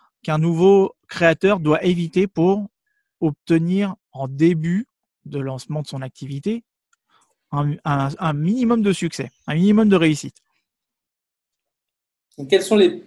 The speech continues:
Speaker 2: quelles sont leurs peurs, euh,
Speaker 1: Les
Speaker 2: qui
Speaker 1: trois
Speaker 2: les
Speaker 1: plus
Speaker 2: empêchent
Speaker 1: grands
Speaker 2: d'atteindre
Speaker 1: pièges,
Speaker 2: le
Speaker 1: ouais.
Speaker 2: succès ?
Speaker 1: Les trois plus grands
Speaker 2: Hmm.
Speaker 1: pièges.
Speaker 2: Ah, d'accord, les pièges. Ok, ben, en, en termes de pièges, déjà, le piège numéro un que,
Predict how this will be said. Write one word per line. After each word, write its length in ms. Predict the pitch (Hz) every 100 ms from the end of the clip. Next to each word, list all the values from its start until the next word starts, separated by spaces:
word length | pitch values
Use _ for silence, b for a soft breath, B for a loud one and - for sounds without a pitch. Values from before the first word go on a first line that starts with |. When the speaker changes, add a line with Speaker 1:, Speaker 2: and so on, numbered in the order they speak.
| -
Speaker 2:
quelles 140 | 190
sont 120 | 214
leurs 240 | 190 175 -
peurs, 260 | 226 226
euh, 440 | 180 160 156 156 156 -
Speaker 1:
Les 80 | 165
Speaker 2:
qui 120 | 165
Speaker 1:
trois 120 | 226
Speaker 2:
les 60 | 233
Speaker 1:
plus 80 | 226
Speaker 2:
empêchent 100 | 185
Speaker 1:
grands 100 | 202
Speaker 2:
d'atteindre 180 | 196 214
Speaker 1:
pièges, 200 | 208 180
Speaker 2:
le 60 |
Speaker 1:
ouais. 80 | 151
Speaker 2:
succès ? 320 | 147 - 247 233
Speaker 1:
Les 120 | 151
trois 220 | - 214
plus 160 | 202 202
grands 160 | 175
Speaker 2:
Hmm. 40 | 143
Speaker 1:
pièges. 300 | 156 180 139 - _ _ _ _ _ _ _ _ _ _ _ _ _
Speaker 2:
Ah, 180 | - 175
d'accord, 240 | 147 143 127
les 140 | 156
pièges. 340 | 139 156 131
Ok, 180 | 160 156 143
ben, 100 | 127
en, 260 | 123 123 -
en 100 | 147
termes 180 | 165 165
de 80 | 151
pièges, 260 | 185 190
déjà, 260 | 160 156 180
le 180 | 156 135
piège 360 | - 156 151
numéro 440 | 160 151 147 139 -
un 200 | 185 180
que, 360 | 175 139 131